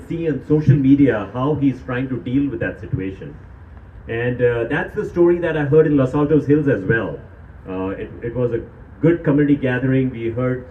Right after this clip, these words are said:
so many families and, uh, the stories of victims and how it has basically shaken up families to the core in terms of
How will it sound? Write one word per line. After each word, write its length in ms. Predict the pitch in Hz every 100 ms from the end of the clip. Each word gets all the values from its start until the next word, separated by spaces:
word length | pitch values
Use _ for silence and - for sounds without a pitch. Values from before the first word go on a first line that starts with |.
| -
so 120 | 147
many 220 | 139 147 139
families 600 | 139 127 135 135 135 135 - - - - - -
and, 300 | 107 117 113
uh, 180 | 113 110
the 100 | 117
stories 380 | - 143 156 131
of 140 | 110
victims 560 | 131 - 135 104 95 - - -
and 200 | - 107 98
how 280 | 123 147
it 80 | 143
has 420 | 127 120 117 104 - - - - -
basically 440 | 139 151 175 165
shaken 440 | - 151 170 185
up 180 | 160 135 -
families 420 | 147 131 151 151 139
to 100 | 139
the 120 | 127
core 260 | 135 135
in 100 | 123
terms 240 | 120 120 120
of 160 | 117